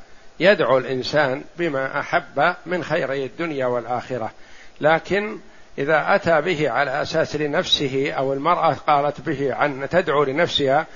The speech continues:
ولا تقول: "نجني من فرعون وعمله"، وإنما تقول: "رب ابن لي عندك بيتا في الجنة، رب ارزقني جوارك في الجنة"، وهكذا.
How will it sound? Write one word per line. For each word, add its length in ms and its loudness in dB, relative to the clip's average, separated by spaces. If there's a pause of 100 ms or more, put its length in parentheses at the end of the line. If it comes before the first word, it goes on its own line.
(260)
ولا 280 6
تقول: 380 2
"نجني 420 2
من 180 0
فرعون 420 -2
وعمله"، 600 0 (1080)
وإنما 580 2
تقول: 680 2 (300)
"رب 300 6
ابن 200 2
لي 240 2
عندك 400 -2
بيتا 380 0
في 60 0
الجنة، 460 -2 (1040)
رب 240 0
ارزقني 520 4
جوارك 600 6
في 100 2
الجنة"، 480 0 (260)
وهكذا. 600 0